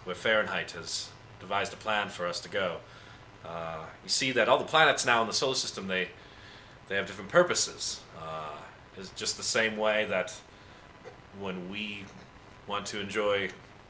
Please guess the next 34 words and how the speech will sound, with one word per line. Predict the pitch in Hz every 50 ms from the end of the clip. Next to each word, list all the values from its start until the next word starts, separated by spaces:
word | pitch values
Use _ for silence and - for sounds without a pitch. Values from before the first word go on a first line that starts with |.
| - -
adult | 95 92 98 110 107 98 -
beverages, | 131 143 151 147 104 87 92 87 87 - - - - - - - - - - - - - 101 104
we | 113 113
know | 113 110 107 101
what | 95 98 95 -
planet | - 101 95 87 -
to | -
go | - 110 107 101
to. | - - - - 92 - - -
But | - -
right | 139 175 160 143
now, | 147 139 127 120 110 104 - - - -
Fahrenheit | - - 139 131 127 117 113 110 104
believes | 104 107 104 104 95
Glorbach | - - 120 120 113 113 107 104 -
nine | 110 104 101 98 95 90
is | 82 - - - - - - - - - - -
what's | 98 95 -
going | - 98 92 85
to | -
help | - - 107 101 98 -
you. | 85 78
And | 73 73 73 - - - - - - - - - - - - - - - - - - - -
if | 92 85 85
whatever | 92 95 95 92
Fahrenheit | 90 - - 123 113 113 110 113 110 107
says | - 127 123 123 117
pretty | - - 190 185
much | 120 104 - -
goes | 104 92 87 82 -
here | - 90 87 85
on | 82
this | 85 85
ship. | - - - 104 -